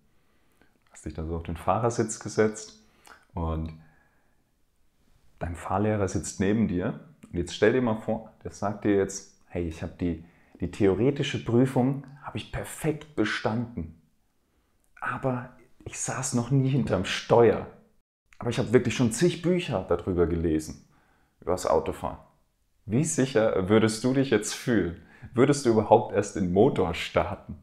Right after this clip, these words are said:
Und wenn du zum Beispiel zu einem Arzt oder auch Heilpraktiker gehst, wie häufig ist es dir passiert? Dann sitzt da so ein bierbäuchiger Mann mit einer Brille auf,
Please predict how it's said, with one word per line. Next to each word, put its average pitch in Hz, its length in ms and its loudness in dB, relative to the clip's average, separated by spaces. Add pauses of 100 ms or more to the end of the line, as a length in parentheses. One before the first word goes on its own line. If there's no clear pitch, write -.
(280)
Und 85 320 -2 (300)
wenn 127 240 4
du 113 320 4 (640)
zum 90 180 -6
Beispiel 87 340 -2
zu - 120 -6
einem 78 120 -4
Arzt - 720 -4 (460)
oder 110 160 4
auch 85 220 2
Heilpraktiker 110 720 -2
gehst, 78 580 -6 (280)
wie 123 260 -4
häufig 113 540 -2
ist 95 140 -6
es - 100 -12
dir 98 120 -2
passiert? - 460 -4 (760)
Dann 87 100 -6
sitzt 117 280 -2
da 107 60 6
so - 140 2
ein 90 400 -4 (100)
bierbäuchiger 123 800 2
Mann 110 600 -2 (1120)
mit - 160 -4
einer 90 140 0
Brille 139 480 6
auf, 117 400 2